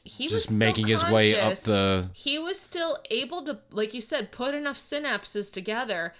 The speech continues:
Speaker 1: but he may have also been dying in the process.
Speaker 2: Oh,
Speaker 1: Like,
Speaker 2: I'm,
Speaker 1: his
Speaker 2: well, I'm sure,
Speaker 1: brain
Speaker 2: I'm sure he
Speaker 1: cells
Speaker 2: was.
Speaker 1: were probably just dying
Speaker 2: I'm sure
Speaker 1: in
Speaker 2: he
Speaker 1: the
Speaker 2: was,
Speaker 1: process.
Speaker 2: but in that, in that fight or flight,
Speaker 1: Like, his
Speaker 2: like, moment.
Speaker 1: body, his brain just was like,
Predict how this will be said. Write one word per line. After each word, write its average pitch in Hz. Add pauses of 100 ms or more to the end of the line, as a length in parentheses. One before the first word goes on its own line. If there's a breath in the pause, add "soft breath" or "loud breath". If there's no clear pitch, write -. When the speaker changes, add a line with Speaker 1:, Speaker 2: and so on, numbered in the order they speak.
(220 soft breath)
Speaker 1:
but 190
he 277
may 415
have 359
also 247
been 202
dying 175
in 170
the 170
process. 185
Speaker 2:
Oh, 160
Speaker 1:
Like, 151
Speaker 2:
I'm, 143
Speaker 1:
his 135
Speaker 2:
well, 156
I'm 151
sure, 160
Speaker 1:
brain -
Speaker 2:
I'm 117
sure 147
he 139
Speaker 1:
cells 131
Speaker 2:
was. 226
Speaker 1:
were 220
probably 233
just 208
dying 175
Speaker 2:
I'm 110
sure 131
Speaker 1:
in 127
Speaker 2:
he 131
Speaker 1:
the 139
Speaker 2:
was, 123
Speaker 1:
process. 92
Speaker 2:
but 101
in 101
that, 104
in 104
that 104
fight 120
or 120
flight, 131 (520)
Speaker 1:
Like, 233
his 254
Speaker 2:
like, 110
moment. 117
Speaker 1:
body, 262
his 233
brain 196
just 247
was 214
like, 196